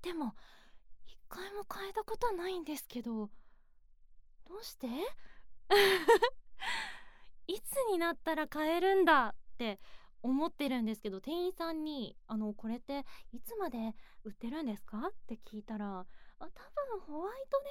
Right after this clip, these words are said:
ーくらいまでは売ってると思います」って言われたんですけど、未だにありつけてないんですよ。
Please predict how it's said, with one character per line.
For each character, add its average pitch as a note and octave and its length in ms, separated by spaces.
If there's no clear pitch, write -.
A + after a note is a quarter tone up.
ー C5+ 60
く - 140
ら C#5 160
い A4+ 60
ま F#4+ 120
で E4+ 100
は B3+ 360
売 C4 120
っ - 20
て F4 240
る G4+ 120
と C#4+ 300
思 B3 240
い D#4 60
ま F#4 140
す」 F#4+ 120
っ C4 40
て B3 80
言 A#3 80
わ B3 120
れ B3+ 80
た D4 160
ん C#4 40
で B3 120
す - 40
け A3 140
ど、 G#3 340
未 D4 120
だ F#4 100
に A#4+ 60
あ B4 40
り B4+ 160
つ - 80
け A#4+ 140
て G#4 120
な G4 160
い G#4+ 140
ん F4+ 60
で F4+ 100
す D#4+ 140
よ。 E4 500